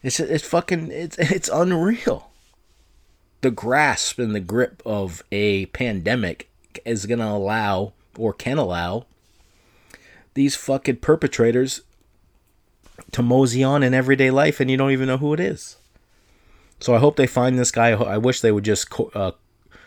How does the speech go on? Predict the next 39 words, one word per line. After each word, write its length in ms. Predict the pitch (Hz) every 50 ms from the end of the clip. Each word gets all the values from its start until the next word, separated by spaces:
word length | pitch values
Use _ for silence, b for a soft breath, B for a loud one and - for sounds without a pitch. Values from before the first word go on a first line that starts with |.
| b b -
draw 220 | - 110 113 117
and 120 | 110 107
quarter 360 | - - 123 120 120 113 117 117
him 120 | 113 113
in, 440 | 107 101 101 101 95 92 87 85 - -
you 140 | - 101 95
know, 300 | 98 95 92 92 87 - b b b b b b b b b b b b b b b b _ _ _ _ _ _ _ _ _ -
in 120 | 104 92 -
public 460 | - - 113 101 110 117 113 - -
and 460 | 98 92 90 80 - - 156 139 - _ - - - _ _ _ _ _ _ _ _ _ _ _ _ _ _ _ _ _ _ _ _ _ _ -
get 240 | 110 101 107 101 98
it 100 | 85 98
over 240 | 120 110 87 80
with. 240 | 73 64 - - -
Like 180 | 95 95 90 -
I've 140 | 92 90 -
said, 300 | - 110 71 65 - - _ _ _ - - - _ _ _ -
we 160 | 98 107 120
don't 140 | 131 123 127
have, 180 | 123 110 95
w-, 240 | - 90 90 - - _ -
w-, 140 | - - - _
what, 460 | - 107 107 107 101 113 139 170 - _ _ _
what 300 | - 104 98 104 135 175
is 160 | 196 208 160 120
wor-, 200 | 135 151 - -
what 240 | 113 123 156 208
is 100 | 247 233
going 240 | 214 226 208 190 110
on 160 | 113 131 127
in 120 | 104 90 92
this 140 | 87 - -
country? 320 | - 98 92 - - - -
Like, 180 | 107 110 104
what, 260 | 110 113 - - - - - B B B B B B B
our 280 | - 120 160 165 156 135
judicial 420 | 117 127 123 139 147 - - 117
system 400 | - - 107 98 - 104 95 90
is 200 | 85 - -